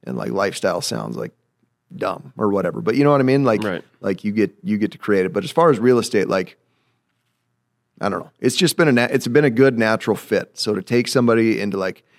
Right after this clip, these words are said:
Speaker 1: make somebody feel comfortable and, like, empower somebody to the, like, they didn't think, like, you meet 'em and they don't think they can buy a house, right? And then you help 'em buy a house. Then you hand 'em the keys. And it's like, I don't, I didn't do anything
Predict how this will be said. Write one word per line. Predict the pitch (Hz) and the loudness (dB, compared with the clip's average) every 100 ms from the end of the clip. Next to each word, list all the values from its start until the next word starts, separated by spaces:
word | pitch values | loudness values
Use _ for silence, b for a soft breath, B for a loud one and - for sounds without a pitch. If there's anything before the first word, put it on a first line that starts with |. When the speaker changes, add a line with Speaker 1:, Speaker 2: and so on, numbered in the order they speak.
| _ | _
Speaker 1:
make | 107 117 | -4 -2
somebody | 123 117 117 | 2 2 2
feel | 131 123 | 2 2
comfortable | 117 113 107 107 98 90 - _ _ - | 2 -2 -2 -2 -2 -2 -6 _ _ -10
and, | 101 98 | -8 -6
like, | 92 - _ - | -8 -10 _ -10
empower | 98 98 107 107 | -4 0 2 2
somebody | - 101 95 92 95 - _ _ _ _ - | 0 -4 -2 -4 -6 -10 _ _ _ _ -10
to | 104 | -6
the, | 98 92 | -4 -4
like, | 98 90 - _ _ _ _ _ _ _ _ _ _ _ _ | -6 -10 -16 _ _ _ _ _ _ _ _ _ _ _ _
they | 113 | -2
didn't | 120 117 | 0 0
think, | 120 120 | -2 -2
like, | 117 - | -2 0
you | |
meet | 127 143 | 4 4
'em | 127 | 4
and | 113 | 2
they | 110 | 2
don't | 120 110 | 2 2
think | 113 101 | -2 -2
they | 95 | -6
can | 98 | -2
buy | 90 | -2
a | - | -2
house, | 82 - - - _ - | -6 -12 -16 -18 _ -8
right? | 92 87 - _ _ _ | -6 -6 -10 _ _ _
And | 104 | -6
then | 92 | -4
you | 90 | -4
help | 85 - | -4 -6
'em | |
buy | 90 | -6
a | - | -6
house. | - - | -10 -10
Then | - 95 | -6 -6
you | |
hand | 95 87 | -6 -6
'em | 87 | -8
the | 85 | -12
keys. | 90 82 - | -12 -12 -14
And | - | -12
it's | - | -10
like, | 117 | -4
I | 107 | 0
don't, | 127 - 113 | 0 0 0
I | |
didn't | 131 104 | 0 0
do | 117 123 | 2 2
anything | 98 - - - | 0 -6 -12 -12